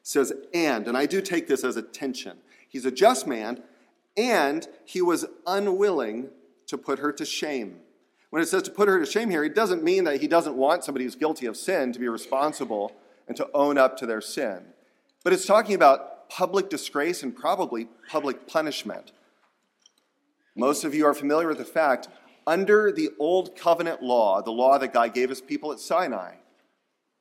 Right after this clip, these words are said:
the consequence for adultery was capital. It was death.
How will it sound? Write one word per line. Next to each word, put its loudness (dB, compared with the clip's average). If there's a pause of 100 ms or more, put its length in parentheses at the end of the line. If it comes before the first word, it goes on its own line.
(500)
the -6
consequence -2
for 0
adultery -4 (420)
was -8
capital. -6 (400)
It -4
was -6
death. 0